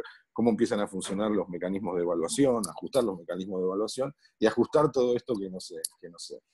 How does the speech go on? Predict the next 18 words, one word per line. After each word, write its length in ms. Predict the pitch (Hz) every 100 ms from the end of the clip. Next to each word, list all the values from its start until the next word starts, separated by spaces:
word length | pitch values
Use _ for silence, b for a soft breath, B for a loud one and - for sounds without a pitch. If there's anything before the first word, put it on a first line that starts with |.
| _ -
por 160 | 92
el 40 | 87
que 100 | 90
transitamos 600 | 95 92 95 107 110 90
en 80 |
este 160 | 92 98
momento. 460 | 95 82 78 73 _ _ _ _ -
No 120 | 104
puedo 280 | 117 123 113
decir 200 | - 117
mucho 320 | 127 - 123
porque 300 | 92 92 101 _
veremos 380 | - 98 113 113
cómo 240 | - 95 92
nos 120 | 95
va, 240 | 107 135 _ _
si 160 | -
estoy 400 | 95 - 98 87